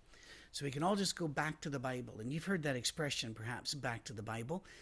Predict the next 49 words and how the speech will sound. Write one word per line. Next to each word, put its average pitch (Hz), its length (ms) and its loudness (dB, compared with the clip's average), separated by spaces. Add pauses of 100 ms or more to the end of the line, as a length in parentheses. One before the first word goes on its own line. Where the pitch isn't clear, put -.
(320)
I 127 180 2
have 131 120 0
heard 135 220 0
it 123 100 -2
many 127 180 0
times. 147 380 2
It 127 60 -2
was 120 100 -2
a 113 40 0
huge 151 420 0
part 135 240 0
of 127 100 -2
my 127 140 0
religious 127 440 0
training. 131 420 2
Just 117 180 0
go 113 120 -4
back 139 280 0
to - 80 -4
the 170 100 0
Bible, 143 460 0
and 135 100 0
that'll 131 160 -2
sort 123 340 0
it 120 140 -4
all. 117 240 -6 (640)
But 139 100 2
if 135 120 0
you 156 80 4
look 175 260 6
at 247 80 6
history, 220 480 4 (240)
and 120 160 -2
this 147 160 4
is 180 80 2
not 170 220 2
gonna 180 140 0
please 165 360 0
many 127 220 2
of 101 120 -4
you, - 140 -14
but 98 140 -8
have 120 180 -2
a 196 60 6
look. 180 300 2 (880)
As 117 120 0
soon 240 440 8
as 180 300 2
the 156 100 -2